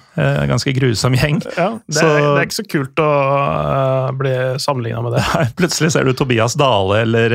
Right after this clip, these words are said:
Speaker 1: Johan Sjøbakk Lund eller noe som driver og prater om M H P, og bare, «Hva faen er det som foregår nå?»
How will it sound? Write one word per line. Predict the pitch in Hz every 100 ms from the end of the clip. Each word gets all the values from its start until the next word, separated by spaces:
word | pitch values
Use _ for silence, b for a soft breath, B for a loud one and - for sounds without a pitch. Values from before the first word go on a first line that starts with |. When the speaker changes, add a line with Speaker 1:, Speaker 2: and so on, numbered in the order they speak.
| 117
Speaker 1:
Johan | 117 117 110
Sjøbakk | 127 110 104 113
Lund | 110 101
eller | 101
noe | 101
som | 131
driver | 120 110
og |
prater | 117 101
om | 107
M | 113
H | 113
P, | 113 117
og | 131
bare, | 123
«Hva | 127 147
faen | - - - - 127 120
er |
det | 120
som | 147
foregår | 127 117 120
nå?» | 156